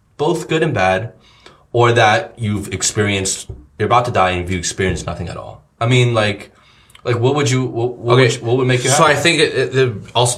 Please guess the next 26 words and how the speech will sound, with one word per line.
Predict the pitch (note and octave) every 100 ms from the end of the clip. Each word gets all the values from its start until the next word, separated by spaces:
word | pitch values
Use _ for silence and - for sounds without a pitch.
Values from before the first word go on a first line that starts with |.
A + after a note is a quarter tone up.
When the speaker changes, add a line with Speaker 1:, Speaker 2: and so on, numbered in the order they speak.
| -
Speaker 2:
depends | C3 A#2+ A2+
on | G#2+ G2+ -
the | G2
time | - G#2 F#2+
period. | F#2 D2+ D2+
So, | G2 F2+
for | - G#2+
example, | F#2+ G#2+ G#2+ G2 -
in | F#2
modern | F2+ F#2+ F#2+
day, | G2 F#2 E2+ D2+ - - - _
you're | F2+ F#2
exposed | - - F#2+ F#2
to | - -
everything | F#2 D#2+ - - _ _ _ _ _
because | F#2+ - F2
of | D#2+
exposure, | D2+ - F2 E2+ F2 -
internet | F2+ F2 E2+ E2 D2+
and | D#2
all | D2
that | D2
stuff. | D#2+
So | E2+
you | F2
know | G2